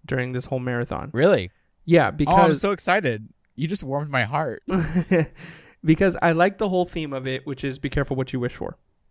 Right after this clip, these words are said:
Speaker 1: right? I think
Speaker 2: Yeah.
Speaker 1: all of us as kids kind of had this, like, you know, if the grass could be greener type of a deal, like, mindset
Speaker 2: Like, wish
Speaker 1: sometimes.
Speaker 2: fulfillment.
Speaker 1: Yeah. I mean,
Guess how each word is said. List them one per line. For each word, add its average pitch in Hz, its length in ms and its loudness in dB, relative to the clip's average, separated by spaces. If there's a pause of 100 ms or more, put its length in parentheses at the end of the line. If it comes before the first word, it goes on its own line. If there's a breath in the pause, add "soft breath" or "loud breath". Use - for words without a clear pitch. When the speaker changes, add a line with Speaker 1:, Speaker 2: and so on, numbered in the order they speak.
(240)
Speaker 1:
right? 135 240 0 (460 soft breath)
I 147 60 2
think 151 160 4
Speaker 2:
Yeah. 117 180 4 (100)
Speaker 1:
all 147 220 8
of 151 100 4
us 147 160 2
as 143 140 -2
kids 143 560 0
kind 139 260 -4
of 131 100 -2
had 135 420 -2
this, 139 500 -2 (640)
like, 127 680 -4 (1200)
you 143 140 -2
know, 131 320 -2
if 151 200 2
the 160 80 0
grass 147 360 0
could 147 180 -2
be 143 140 -2
greener 135 500 -8 (220)
type 135 240 -4
of 147 80 -8
a 139 40 -2
deal, 135 320 -4
like, 139 200 -6
mindset 131 560 -4 (520 soft breath)
Speaker 2:
Like, 113 120 0
wish 123 80 2
Speaker 1:
sometimes. 117 340 0
Speaker 2:
fulfillment. 104 640 -8 (280)
Speaker 1:
Yeah. 156 400 4 (240)
I 151 60 -4
mean, 151 240 -2